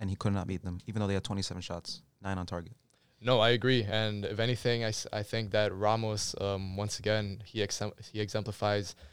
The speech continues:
Speaker 2: what's going on with Real Madrid. Um, he's aging. He's no longer making the same decisions he used to. He can't rely on his own physical power anymore to,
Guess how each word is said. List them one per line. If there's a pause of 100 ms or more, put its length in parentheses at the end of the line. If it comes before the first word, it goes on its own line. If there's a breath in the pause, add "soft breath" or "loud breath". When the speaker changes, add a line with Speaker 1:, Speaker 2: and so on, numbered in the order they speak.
(160 soft breath)
Speaker 2:
what's
going
on
with
Real
Madrid.
Um,
he's
aging.
He's
no
longer
making
the
same
decisions
he
used
to. (340 soft breath)
He
can't
rely
on
his
own
physical
power
anymore
to,